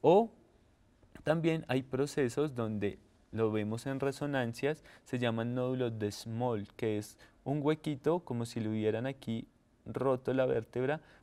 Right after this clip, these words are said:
pero es realmente que es una herniación del disco hacia arriba, es decir, el amortiguador que hay entre, entre vértebra y, vértebra y vértebra comienza a lesionarse hacia arriba. ¿Qué pasa? Y en los procesos artrósicos o de desgaste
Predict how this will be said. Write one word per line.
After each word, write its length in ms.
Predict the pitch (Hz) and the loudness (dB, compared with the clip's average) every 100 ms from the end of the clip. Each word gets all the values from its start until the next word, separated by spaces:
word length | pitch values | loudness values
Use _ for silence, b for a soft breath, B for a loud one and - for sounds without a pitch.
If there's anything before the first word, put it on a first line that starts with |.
| - | -2
pero 260 | 127 117 | 2 4
es 60 | 113 | 4
realmente 500 | 113 123 135 131 131 | 2 2 -2 -4 -4
que 140 | - | -4
es 120 | 110 | -4
una 200 | 117 120 | -4 -4
herniación 880 | 131 123 120 107 110 - 120 113 127 | -2 -4 -4 -4 -6 -8 -4 -4 -4
del 240 | 123 127 120 | -4 -4 -4
disco 360 | 135 - - | -4 -4 -2
hacia 220 | 107 - | -2 -2
arriba, 240 | 101 127 113 | -4 0 0
es 80 | 101 | 0
decir, 260 | 113 127 | -2 -2
el 140 | 113 110 | 0 0
amortiguador 760 | 120 135 - 143 139 135 131 | 0 -4 -4 -2 0 2 0
que 100 | - | -2
hay 80 | 127 | -4
entre, 320 | 113 135 127 131 - _ _ | -2 -2 -4 -4 -18 _ _
entre 240 | 117 123 | -8 0
vértebra 360 | 117 104 120 120 | 0 0 0 0
y, 80 | 123 | 0
vértebra 560 | 160 123 113 - 123 | -2 -2 -2 -4 -2
y 60 | 131 | -2
vértebra 580 | 127 120 - 113 123 151 B B B | 0 -2 -2 -4 -4 -6 B B B
comienza 460 | - 120 107 101 113 | -2 0 -2 -2 -2
a 20 | |
lesionarse 720 | 120 - 107 107 107 - 120 | -2 -4 -6 -4 -4 -4 -8
hacia 240 | 110 - | -6 -6
arriba. 340 | 101 101 95 98 B B B B B B - | -6 -6 -6 -10 B B B B B B -2
¿Qué 120 | 151 | 0
pasa? 400 | - 175 156 127 | 6 6 6 0
Y 100 | 123 | 0
en 100 | 123 | -2
los 140 | 113 | -4
procesos 440 | - 127 120 110 135 | -2 -4 -2 -6 -2
artrósicos 840 | 143 - 120 117 117 127 - 120 | -2 -2 -4 -2 -2 -4 -8 -4
o 40 | 113 | 0
de 120 | 110 | 0
desgaste 580 | 110 117 107 107 - | -2 -2 -2 -2 -8